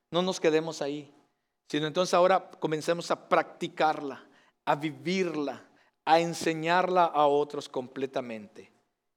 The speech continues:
Ese es el estándar de Cristo. Él no vino a abolir la ley, Él vino a cumplirla completamente. Número dos, después que Jesús ha establecido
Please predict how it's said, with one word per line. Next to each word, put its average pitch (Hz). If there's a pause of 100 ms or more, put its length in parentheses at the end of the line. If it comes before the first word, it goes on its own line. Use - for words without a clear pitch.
(120)
Ese 156 (400)
es 131
el 117
estándar 104
de -
Cristo. - (480)
Él 156
no 156
vino 120 (280)
a 117
abolir 113
la 123
ley, 95 (460)
Él 117
vino 127
a 127
cumplirla 113 (400)
completamente. 101 (680)
Número 180
dos, 160 (760)
después 202
que 202
Jesús 180 (480)
ha 175
establecido 147